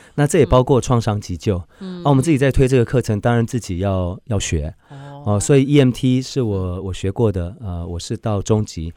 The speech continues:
Speaker 2: 中级。
Speaker 1: 哦，中级基本上就是要两百八十个小时，呃，
Speaker 2: 嗯。
Speaker 1: 的训练时数。
Speaker 2: 哦，我有尝试着课第一级这样。
Speaker 1: 一级是四十个小时。
Speaker 2: 哎，是，是，是，是。
Speaker 1: 是。
Speaker 2: 哎，刚才四、四、四点钟啊，咱这款咧上班的要凑就要花，花很多时间呢。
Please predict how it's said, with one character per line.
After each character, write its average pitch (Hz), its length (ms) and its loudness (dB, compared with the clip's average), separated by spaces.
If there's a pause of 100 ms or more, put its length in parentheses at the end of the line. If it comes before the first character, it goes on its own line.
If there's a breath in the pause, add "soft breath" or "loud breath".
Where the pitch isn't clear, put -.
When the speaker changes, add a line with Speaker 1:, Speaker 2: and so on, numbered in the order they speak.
(120 soft breath)
Speaker 2:
中 208 260 -10
级。 - 80 -10
Speaker 1:
哦， 95 120 -2
中 139 180 4
级 120 140 -2
基 135 100 0
本 113 100 2
上 107 200 -2
就 107 100 -4
是 98 80 -4
要 110 80 0
两 101 160 -2
百 104 140 -2
八 98 140 -2
十 - 140 -6
个 87 120 -4
小 82 180 -2
时， 80 300 -8 (120)
呃， 104 120 -6
Speaker 2:
嗯。 101 40 -6
Speaker 1:
的 95 80 -6
训 98 200 -4
练 92 120 -2
时 82 200 -8
数。 87 220 -6 (120)
Speaker 2:
哦， 370 80 -8 (140)
我 285 80 -4
有 262 100 -2
尝 190 180 -12
试 240 160 -16
着 208 120 -12
课 202 180 -12
第 202 160 -16
一 190 160 -16
级 131 280 -20
这 147 60 -10
样。 143 80 -4
Speaker 1:
一 139 80 4
级 113 160 0
是 120 160 0
四 131 160 0
十 110 200 0
个 101 100 -2
小 87 160 -4
时。 - 160 -8
Speaker 2:
哎， 202 60 -2
是， 190 120 -10
是， 165 140 -10
是， 151 140 -14
是。 139 120 -16
Speaker 1:
是。 - 540 -10
Speaker 2:
哎， 330 80 -8
刚 392 100 0
才 359 120 -6
四、 403 180 -8
四、 330 180 -12
四 453 200 -10 (120)
点 285 220 -4
钟 311 140 -8
啊， - 20 -12
咱 302 180 -10
这 302 80 -10
款 302 200 -12
咧 302 120 -10
上 233 240 -14
班 240 180 -8
的 226 120 -8
要 330 160 -8
凑 330 320 -10
就 339 100 -8
要 311 160 -4
花， 262 140 -8
花 302 220 -8
很 240 80 -12
多 254 120 -6
时 240 160 -18
间 247 220 -8
呢。 247 60 -10